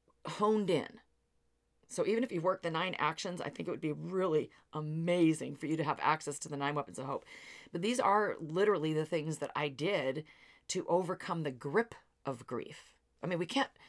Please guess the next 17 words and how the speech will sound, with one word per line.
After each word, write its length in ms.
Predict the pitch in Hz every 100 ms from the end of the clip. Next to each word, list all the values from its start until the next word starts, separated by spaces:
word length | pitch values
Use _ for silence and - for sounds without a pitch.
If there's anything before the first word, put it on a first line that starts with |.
| - -
I, 80 | - -
I've 140 | 220
got 120 | 277
a 40 | -
permanent 400 | 214 196 170 131
hole 180 | 175
in 80 | 185
my 60 | 127
heart. 220 | 120 113
It's 140 | 156
not 160 | 185 -
going 240 | 170 185
anywhere. 440 | 196 139 127 - - - - - -
But 140 | 170
we 100 | 175
can 180 | 185 180
definitely 880 | 160 214 311 196 180 160 156 151 151